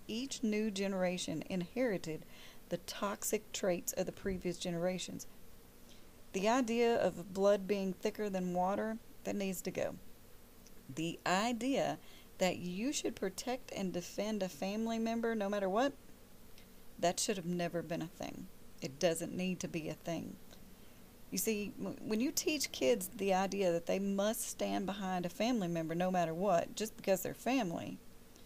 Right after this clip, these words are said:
well, that teaches them to keep secrets. It hides abuse. It teaches kids not to tell when somebody in the family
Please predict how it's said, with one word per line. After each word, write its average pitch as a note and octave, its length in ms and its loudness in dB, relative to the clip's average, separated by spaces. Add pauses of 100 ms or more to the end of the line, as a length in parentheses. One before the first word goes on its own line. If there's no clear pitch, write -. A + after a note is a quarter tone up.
(540)
well, E3 120 -2
that G3+ 180 4
teaches F#3 380 -4
them F#3 160 -2
to F3+ 80 -4
keep - 220 -10
secrets. - 640 -6 (680)
It F3 140 2
hides D#3+ 380 -4
abuse. F#3+ 580 -4 (640)
It - 80 -12
teaches G#3 320 -2
kids A#3 400 0
not F#3 540 2
to G3 120 -4
tell G3 480 4
when - 240 -2
somebody F#3+ 600 2
in F3 80 0
the D#3+ 80 0
family F#3 600 0